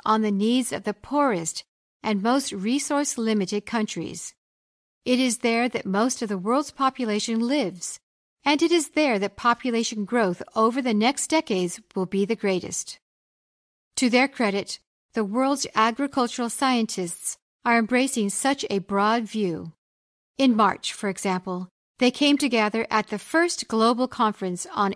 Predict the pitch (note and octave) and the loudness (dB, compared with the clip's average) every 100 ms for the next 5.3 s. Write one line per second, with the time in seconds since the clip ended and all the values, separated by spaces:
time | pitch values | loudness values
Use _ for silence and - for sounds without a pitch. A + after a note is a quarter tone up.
0 | - A#3 B3+ C4+ C#4+ B3 G#3+ - A3 G#3 | 0 0 2 0 -4 -2 -2 -2 -2 0
1 | A3+ - F3+ - - - _ _ _ - | -2 -2 -6 -6 -12 -12 _ _ _ 2
2 | E4 D4+ E4 D#4+ D#4 E4 C#4 G3 F#3+ F#3+ | 4 6 4 2 2 0 0 0 0 -2
3 | - - - A#3 B3+ - D#4+ - G3+ G3 | -4 -6 0 2 2 -2 -4 0 0 0
4 | G#3 A#3+ B3 B3+ B3+ - B3 C4 D4+ A3 | 0 0 0 -2 -2 -4 -2 0 0 0
5 | - F3 | -4 -10